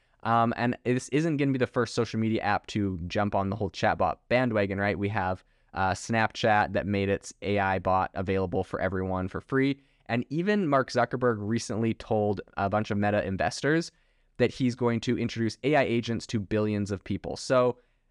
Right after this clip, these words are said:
Facebook has honestly a lot of the same technology as OpenAI and Google, s-, and they've created a lot of the infrastructure, the transformers, and different tools that you use to train these A I models. So Facebook has a really strong, uh, hat in the ring, in my opinion.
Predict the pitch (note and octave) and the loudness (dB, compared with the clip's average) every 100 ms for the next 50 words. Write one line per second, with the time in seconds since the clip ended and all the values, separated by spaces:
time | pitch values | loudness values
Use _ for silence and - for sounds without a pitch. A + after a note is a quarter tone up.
0 | - - - F#3+ - G#3+ - F3 C#3+ A#2+ | -14 -6 0 0 0 -2 2 2 2 0
1 | C3 C#3 C3+ A2+ A2+ A2+ A#2 A#2 A2 A2+ | 0 0 0 2 2 0 0 -2 -2 -4
2 | G#2+ A2+ A#2+ A#2 A2+ G2+ G2 - G#2 G#2+ | -2 0 0 0 2 2 0 -4 -4 -2
3 | G2+ G2 A#2 B2+ B2+ G2+ G2+ F#2+ A#2+ B2+ | 0 0 2 2 0 -2 -4 -2 -2 0
4 | D#3 F#3 - - A2 G#2+ G#2 - - A#2 | 0 0 -4 -2 0 2 0 -4 -4 -2
5 | A2+ G#2 F#2+ G2 G#2 G2 - F#2 - - | 2 2 2 2 2 0 -6 -6 -2 0
6 | A2 - G#2+ - F#2 F2+ - A2 G#2+ G#2 | 0 0 0 0 -4 -4 -2 0 2 0
7 | G2 G2+ G2+ F2 - G#2 G2+ E2+ F#2 G2+ | 0 -2 -4 -6 -2 -2 0 -2 -2 -4
8 | - - A#2 B2+ C3+ C#3 C3+ C#3 C#3 C3+ | -6 -6 -2 0 2 2 2 2 0 0
9 | A2+ - D#3 - F#3 D3+ A#2+ - _ - | -2 0 -2 0 0 2 0 -4 _ -4
10 | G#2 G#2 A#2+ C#3+ C3 - B2+ A#2 A2 G#2+ | 0 2 2 2 2 0 2 2 2 -2
11 | _ - F#2+ F2+ F2 - _ _ _ _ | _ -4 -2 0 -2 -6 _ _ _ _
12 | _ - C3 A2 A2 G#2 A#2 A#2 G#2 F#2+ | _ 0 2 2 0 0 0 0 0 0
13 | G2 - D3 E3 | -2 -2 0 0